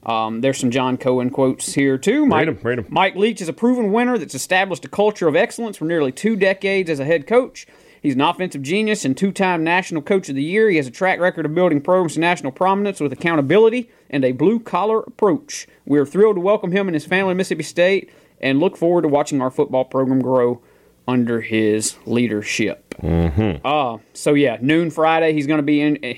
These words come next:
Speaker 1: introduced. You know, if you're listening to this as soon as we put it up, may see you at Bryant Airfield here in about an hour or
Speaker 2: Yeah.
Speaker 1: so. But, uh, but anyway, there's, there's your breaking news and stuff. But defensive coordinator-wise, I mean, I, I agree with you. You gotta go out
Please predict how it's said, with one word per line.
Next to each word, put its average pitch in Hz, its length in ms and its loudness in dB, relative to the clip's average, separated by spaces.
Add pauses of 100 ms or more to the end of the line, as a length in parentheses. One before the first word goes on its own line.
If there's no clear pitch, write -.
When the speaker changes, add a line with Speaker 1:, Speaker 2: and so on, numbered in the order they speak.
(120)
Speaker 1:
introduced. 147 720 0 (840)
You 151 140 2
know, 131 220 -2
if 143 180 -2
you're 156 160 4
listening 190 360 2
to 175 40 -2
this 185 160 0
as 151 100 -4
soon 190 180 2
as 156 120 2
we 175 100 2
put 202 200 2
it 170 100 2
up, 196 300 0 (440)
may 151 200 -2
see 190 140 -2
you 175 80 2
at 147 60 -2
Bryant 170 240 0
Airfield 180 440 0
here 180 100 2
in 175 60 0
about 175 200 2
an 143 60 0
hour 147 300 -2 (100)
or 120 140 -6
Speaker 2:
Yeah. 101 80 0
Speaker 1:
so. 120 320 0
But, 139 240 0
uh, 135 220 -2 (380)
but 180 120 2
anyway, 165 320 0
there's, 151 320 0
there's 151 180 2
your 135 60 -4
breaking 139 340 -2
news 139 200 2
and 127 100 -4
stuff. 135 200 0
But 156 220 0 (640)
defensive 226 400 0
coordinator-wise, 147 920 2
I 143 40 -2
mean, 147 360 2 (720)
I, 156 180 -2
I 180 140 0
agree 185 220 -2
with 147 180 -2
you. 139 80 -6
You 165 100 -6
gotta 170 280 -4
go 147 240 -2
out 139 340 -2